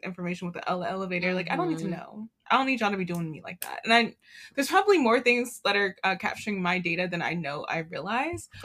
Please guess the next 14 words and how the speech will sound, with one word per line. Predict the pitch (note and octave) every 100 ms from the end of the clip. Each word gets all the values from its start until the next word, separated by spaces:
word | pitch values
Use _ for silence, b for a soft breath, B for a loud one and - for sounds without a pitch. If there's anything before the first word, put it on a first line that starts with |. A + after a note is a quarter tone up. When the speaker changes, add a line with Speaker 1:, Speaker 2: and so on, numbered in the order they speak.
| -
Speaker 1:
but | E4+
I |
don't | G#4
need | F4 -
to |
Speaker 2:
Oh, |
Speaker 1:
know | D3+
Speaker 2:
yeah. | - -
Speaker 1:
that. | D2+ - _ _ _ _ _ _ _ _ _ _ _ _ _ _ _ _ _
I | A#3
don't | A#3
need | G#3+ F3
that. | - - _ _ _ _ _ _ _ _ b b b b -
Okay, | A#3+ G3+ A3 G#3+